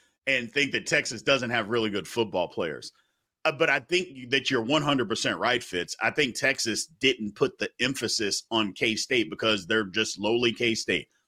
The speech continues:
They're not us. They're not as big as us. You know, they're not as tough as we are. And that's not the case, or it wasn't the case. And I think they decided, you know what, we have to put more emphasis on this football game because they keep beating us every year.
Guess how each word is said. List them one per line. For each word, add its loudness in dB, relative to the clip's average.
They're 2
not 4
us. -4
They're 0
not 2
as -8
big 2
as 0
us. 0
You 2
know, 2
they're 4
not 2
as -6
tough 2
as -6
we 0
are. 2
And 2
that's 2
not 4
the -12
case, 0
or 4
it 2
wasn't 2
the -4
case. -4
And 2
I 2
think 0
they 2
decided, 0
you -2
know 4
what, 4
we 2
have -2
to -4
put -2
more 4
emphasis 0
on 4
this -2
football 2
game 2
because 0
they 2
keep 0
beating 2
us 2
every 2
year. 4